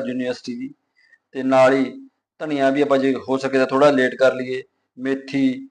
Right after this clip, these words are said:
ਮੇਥਾ ਤੇ ਮੂਲੀ, ਪਾਲਕ,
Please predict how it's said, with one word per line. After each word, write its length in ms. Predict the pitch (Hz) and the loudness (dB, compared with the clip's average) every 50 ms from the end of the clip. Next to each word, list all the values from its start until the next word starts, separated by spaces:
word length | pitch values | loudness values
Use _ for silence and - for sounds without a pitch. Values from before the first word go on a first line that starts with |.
| _ _ - | _ _ -6
ਮੇਥਾ 720 | 127 131 135 131 135 - 147 139 135 127 127 127 - - _ _ _ _ _ _ _ _ _ _ _ _ _ | -2 -2 -2 -2 0 2 6 6 6 6 4 2 -6 -14 _ _ _ _ _ _ _ _ _ _ _ _ _
ਤੇ 200 | - 135 127 127 123 | -8 -4 -4 -2 -2
ਮੂਲੀ, 600 | 127 131 135 135 139 139 139 139 135 135 127 - _ _ _ _ _ _ _ _ _ _ _ _ _ _ _ _ _ _ _ _ _ _ _ _ _ - | 0 0 2 4 4 4 4 4 4 2 2 -4 _ _ _ _ _ _ _ _ _ _ _ _ _ _ _ _ _ _ _ _ _ _ _ _ _ -2
ਪਾਲਕ, 420 | 139 135 135 139 135 135 135 143 | 0 2 4 4 4 2 2 4